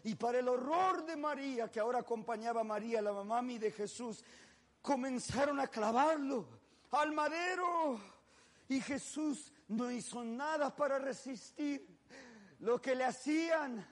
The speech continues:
Y al levantar aquella cruz, allí estuvo María. "Señor, ¿qué está pasando? Señor, ¿qué está pasando?". Y cuando Jesús gritaba, "Padre, Padre, ¿por qué me has desamparado?".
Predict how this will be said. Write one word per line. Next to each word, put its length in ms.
Y 140
al 180
levantar 680
aquella 480
cruz, 580
allí 380
estuvo 600
María. 720
"Señor, 720
¿qué 100
está 300
pasando? 680
Señor, 800
¿qué 120
está 200
pasando?". 680
Y 120
cuando 340
Jesús 420
gritaba, 580
"Padre, 920
Padre, 480
¿por 240
qué 160
me 120
has 200
desamparado?". 1120